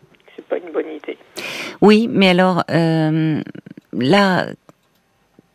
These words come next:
Speaker 2: quand, dites-lui, écoutez, je, j'ai le sentiment que vous ne, ne m'avez pas entendu sur la colère. Et peut-être en lui disant que justement, c'est un sentiment qui est nouveau pour vous,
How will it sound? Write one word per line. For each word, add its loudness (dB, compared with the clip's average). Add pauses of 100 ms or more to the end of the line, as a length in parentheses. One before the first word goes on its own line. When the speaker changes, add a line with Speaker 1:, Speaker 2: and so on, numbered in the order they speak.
(140)
Speaker 2:
quand, 0 (680)
dites-lui, 2
écoutez, -2
je, 0
j'ai 0
le 4
sentiment 0 (120)
que -4
vous 2
ne, 0 (100)
ne 0
m'avez 2
pas 0
entendu -2
sur -10
la 0
colère. -4 (840)
Et 0
peut-être 0
en 4
lui 2
disant 0
que -4
justement, 0
c'est -8
un 2 (560)
sentiment 4
qui 0
est 6
nouveau 2
pour -2
vous, -4